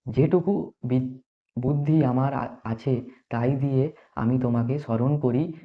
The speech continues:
তুমি আমাকে শারীরিক ও মানসিক শক্তি, বুদ্ধি, বিদ্যা দিয়ে আমার সব দুঃখ নাশ করো।" ভক্তের বিনয় থাকতে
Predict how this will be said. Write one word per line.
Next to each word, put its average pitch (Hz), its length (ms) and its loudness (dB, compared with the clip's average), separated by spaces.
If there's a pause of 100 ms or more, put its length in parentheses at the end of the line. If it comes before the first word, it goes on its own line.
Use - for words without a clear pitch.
(120)
তুমি 156 420 0 (200)
আমাকে 123 520 -2 (140)
শারীরিক 131 600 0
ও 113 40 -4
মানসিক 143 540 -2
শক্তি, 160 580 -2 (380)
বুদ্ধি, 127 600 0 (640)
বিদ্যা 120 540 0 (200)
দিয়ে 123 400 4 (280)
আমার 131 380 0
সব 143 460 0
দুঃখ 127 320 0
নাশ 131 380 -4
করো।" 104 340 -8 (580)
ভক্তের 147 540 2
বিনয় 139 500 4 (360)
থাকতে 139 680 -4